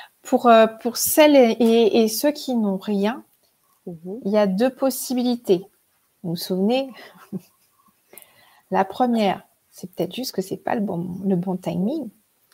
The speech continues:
Speaker 2: Mhm.
Speaker 1: La deuxième, vous voyez peut-être rien parce que vous y avez déjà accès.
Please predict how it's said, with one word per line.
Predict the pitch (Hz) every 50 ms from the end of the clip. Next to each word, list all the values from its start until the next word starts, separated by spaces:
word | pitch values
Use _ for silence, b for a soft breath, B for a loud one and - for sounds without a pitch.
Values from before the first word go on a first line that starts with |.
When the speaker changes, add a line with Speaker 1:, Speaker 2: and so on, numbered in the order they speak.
| _ -
Speaker 2:
Mhm. | - 185 185 - - -
Speaker 1:
La | 214 277 302
deuxième, | 254 208 196 190 - - 233 285 320 294 226 208 220 - _ -
vous | 202 202 180
voyez | 170 180 196 240 285
peut-être | - _ _ - 170 165 170 - 156
rien | 123 123 120 160 214 302 370 381 -
parce | - 185 185 -
que | 170
vous | 170 170 170 170 170 170
y |
avez | 170 165 151 -
déjà | 196 208 214 254 339 349
accès. | 277 - - - - - 330 302 233